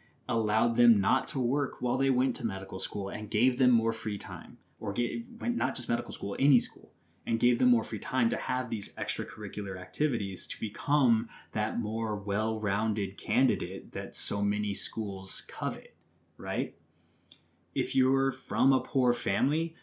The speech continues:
do you have the time and resources to dedicate to working for free, to volunteering, right? Or does all of your non-school time have to go towards working to pay the bills?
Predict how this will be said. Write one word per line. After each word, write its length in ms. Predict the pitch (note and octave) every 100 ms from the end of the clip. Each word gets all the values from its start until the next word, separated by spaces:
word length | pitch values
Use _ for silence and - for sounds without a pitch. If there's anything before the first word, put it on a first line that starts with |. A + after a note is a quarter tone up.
| _ A#2
do 140 | A#2+
you 360 | A#2 A2+ A#2+ A2+
have 800 | - F#2+ G2 A2+ A2+ A2+ - - _ _
the 80 | G#2
time 760 | - - G2 G#2 A2+ A2+ A#2 - _ -
and 160 | G2
resources 880 | G2 C3 D3+ A2 G2 F#2+ G2+ G2+ G2
to 120 | -
dedicate 800 | G2+ G2 F#2 A2+ - C#3+ C#3 - _
to 360 | - C3+ C3+ C#3
working 400 | A#2+ B2+ - D3
for 140 | D3
free, 440 | - B2 - - - _ _ _
to 100 | -
volunteering, 840 | G2 G2+ A#2+ A#2 - D#3 A#2 D#2+ - _ _ _ -
right? 260 | G#2+ B2+
Or 120 | - A2
does 440 | A#2 A2 - - _ _
all 240 | B2+ F3
of 120 | F#3 D#3+
your 160 | E3
non-school 640 | D3 D3 D#3 - - D3
time 380 | C#3+ A2 G2 G2 - -
have 240 | G2+ G#2 -
to 80 | A2+
go 260 | G#2 G#2 G2+
towards 400 | - G2+ G2 G#2
working 340 | G2 F#2+ G2+
to 80 | F#2
pay 280 | - F2+ E2+
the 80 |
bills? 560 | E2 F2 D#2 - - -